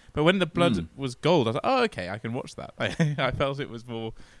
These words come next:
Speaker 1: palatable.
Speaker 2: Yeah, that looked cool.
Speaker 1: And I go, "Oh, okay, I see what they've done there." So does that happen in the myth then?
Speaker 2: The taking of the eyes?
Speaker 1: Yeah.
Speaker 2: I think, uh, that, I think there's, it's like a side story to, I think, or, or one of the, one of the versions.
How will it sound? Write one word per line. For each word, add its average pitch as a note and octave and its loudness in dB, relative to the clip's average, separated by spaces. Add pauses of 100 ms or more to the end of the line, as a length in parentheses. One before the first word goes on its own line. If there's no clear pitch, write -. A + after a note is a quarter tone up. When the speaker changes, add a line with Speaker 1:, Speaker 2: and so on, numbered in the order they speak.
(100)
Speaker 1:
palatable. C3 -4
Speaker 2:
Yeah, G#2+ -2
that A2 -2
looked G#2+ -4
cool. C#3+ 0
Speaker 1:
And B2 -6
I A#2+ -4
go, A#2+ -6
"Oh, C#3+ -2
okay, - -8
I G3 -6
see - -10
what F2+ -10
they've - -10
done C2+ -12
there." A#1 -18 (800)
So - -4
does F#3+ 0
that C4+ 4
happen A#3 -2
in F3 -4
the E3 -4
myth F#3 -4
then? - -14 (480)
Speaker 2:
The B2 6
taking B2 4
of A2 4
the A2 4
eyes? F#3 0
Speaker 1:
Yeah. A#2 -2 (540)
Speaker 2:
I D3 6
think, - -4 (440)
uh, C#3+ -6 (180)
that, C3 0
I C3 2
think D3 0
there's, D#3 2
it's A#2+ 2
like B2 4
a A#2 0
side G2+ 2
story E2+ -2 (440)
to, - 0
I B2 4
think, C3 2
or, C#3+ 10
or C3 6
one A#2+ 6
of A2 2
the, F#2+ 2
one G#2+ 2
of G#2 4
the G#2 2
versions. F2+ -2